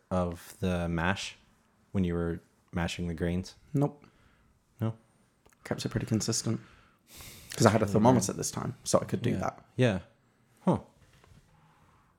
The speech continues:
Speaker 1: I think it'll be fine. <laughs> Worst comes to worst, you'll have a weaker beer.
Speaker 2: Right.
Speaker 1: But that's not really a bad thing.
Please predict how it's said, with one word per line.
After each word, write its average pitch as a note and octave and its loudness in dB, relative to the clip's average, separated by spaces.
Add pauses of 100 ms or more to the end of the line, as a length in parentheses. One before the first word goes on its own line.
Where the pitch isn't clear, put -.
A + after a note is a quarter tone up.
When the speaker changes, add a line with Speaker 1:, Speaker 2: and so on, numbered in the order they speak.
(400)
Speaker 1:
I E3+ 6
think F#2 -2
it'll F2 -2
be E2+ -4
fine. E2 -2 (260)
<laughs> - -14
Worst D3 6
comes D#3+ 2
to B2 0
worst, G#2 2
you'll G2+ 2
have F#2 0
a F#2 0
weaker G2 0
beer. F2+ -2 (300)
Speaker 2:
Right. G2+ 8 (300)
Speaker 1:
But F2 0 (600)
that's - -2
not - -4
really - -4
a - -4
bad E2 0
thing. E2+ -2